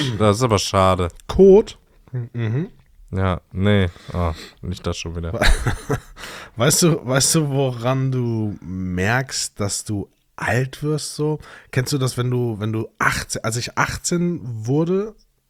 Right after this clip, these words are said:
Speaker 2: oder war, dachte ich, ich bin schon so richtig erwachsen. Wenn ich heute einen achtzehnjährigen sehe, denke ich so, "Ah, das ist noch ein Kind." Und wenn aber Leute,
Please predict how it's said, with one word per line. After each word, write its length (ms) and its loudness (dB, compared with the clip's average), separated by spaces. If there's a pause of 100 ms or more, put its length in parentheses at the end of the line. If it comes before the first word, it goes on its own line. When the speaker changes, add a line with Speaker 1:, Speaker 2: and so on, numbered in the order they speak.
(140)
Speaker 2:
oder 300 -2
war, 360 0 (340)
dachte 300 -2
ich, 80 -2
ich 120 -6
bin 140 -2
schon 180 -2
so 80 0 (160)
richtig 400 -4
erwachsen. 640 -4 (340)
Wenn 140 0
ich 240 -4
heute 320 2
einen 480 0
achtzehnjährigen 880 -2
sehe, 460 -4 (300)
denke 180 -2
ich 100 -8
so, 220 -2
"Ah, 80 -12
das 100 -10
ist 60 -8
noch 80 -2
ein 120 -4
Kind." 320 -4 (1200)
Und 160 -6
wenn 260 0
aber 240 0
Leute, 520 2